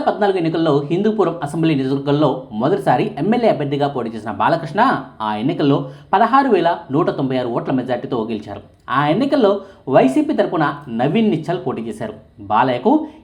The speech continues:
ఎనభై ఒక్క వేల ఐదు వందల నలభై మూడు ఓట్లు వస్తే నవీన్ నిచ్చల్కు అరవై ఐదు వేల మూడు వందల నలభై ఏడు ఓట్లు వచ్చాయి. మొత్తానికి మొదటిసారి ఎన్నికల్లో పోటీ చేసిన బాలయ్య ఆ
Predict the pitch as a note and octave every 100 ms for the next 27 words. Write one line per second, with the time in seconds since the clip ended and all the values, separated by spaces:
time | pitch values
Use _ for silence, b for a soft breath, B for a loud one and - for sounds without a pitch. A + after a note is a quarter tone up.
0 | B2+ D#3+ B3+ B3+ - F#3+ F#3 G3 - B2
1 | D3+ D#3+ D3 E3 C3+ A#2+ C#3 B2+ B2 B2
2 | - F3 D3+ G#3+ C#4+ - - A2 C3 G3
3 | D#3 - C3+ D3+ C#3 C#3 C#3 G3 G#3 C#3
4 | C#3+ C3+ C#3 D#3 - A#2+ B2+ D3 C3+ C#3+
5 | B2 A2+ A2+ C#3 C#3 C#3 C3+ G#2 G2+ -
6 | b b b D3 G3+ E4 D#4+ A3+ A3 -
7 | B2 C#3 G3 A#3 C#4 D4 G3+ G3 F3+ D#3+
8 | C#3+ C3 B2+ A2+ D3 F#3+ A#3 G3 F#3+ -
9 | - A#2